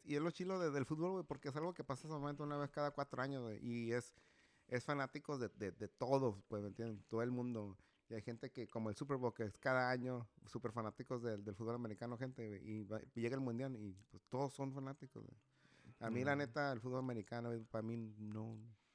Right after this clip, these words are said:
Speaker 2: No,
Speaker 1: no,
Speaker 2: pues, no.
Speaker 1: yo no lo sigo, güey. Eh, el básquetbol un
Speaker 2: Tampoco.
Speaker 1: poquito más, pero no, también no soy así, pero el mundial, o sea, y que una cosa que sí me dio, a lo mejor como celos de, de aficionado, güey, de que mira tanta gente que el mundial, y cuando en pinches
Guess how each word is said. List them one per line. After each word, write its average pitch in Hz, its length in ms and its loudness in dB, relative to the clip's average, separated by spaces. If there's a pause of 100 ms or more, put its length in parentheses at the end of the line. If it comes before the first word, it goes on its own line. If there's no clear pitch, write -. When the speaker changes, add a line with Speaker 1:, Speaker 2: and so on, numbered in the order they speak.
Speaker 2:
No, 113 260 -2
Speaker 1:
no, - 60 -2
Speaker 2:
pues, 127 120 2
no. 120 300 0
Speaker 1:
yo 127 100 0
no 131 120 4
lo 135 100 4
sigo, 131 300 2
güey. 113 220 2 (920)
Eh, 113 320 -2
el 127 100 -2
básquetbol 170 400 2
un 180 60 4
Speaker 2:
Tampoco. 175 160 0
Speaker 1:
poquito 180 220 0
más, 151 240 0
pero 143 140 0
no, 139 140 0
también 143 340 -2
no 143 100 -2
soy 143 140 -2
así, 131 300 -4
pero 120 160 -2
el 107 80 -2
mundial, 107 320 -2
o 113 40 -4
sea, 104 260 -6
y 104 140 -4
que 120 120 2
una 127 180 2
cosa 147 220 0
que 127 120 -6
sí - 100 -8
me 143 140 0
dio, 139 220 0 (560)
a 131 60 -2
lo 127 80 4
mejor 123 160 0
como 156 260 2
celos 143 380 4
de, 120 240 4
de 113 120 -2
aficionado, 123 560 2
güey, 120 140 4
de 113 80 0
que - 120 -4
mira 117 180 0
tanta 123 240 -2
gente - 240 -6
que - 80 -4
el 113 60 -2
mundial, 113 340 0
y 123 60 0
cuando 117 240 0
en 107 160 -4 (340)
pinches 147 300 -4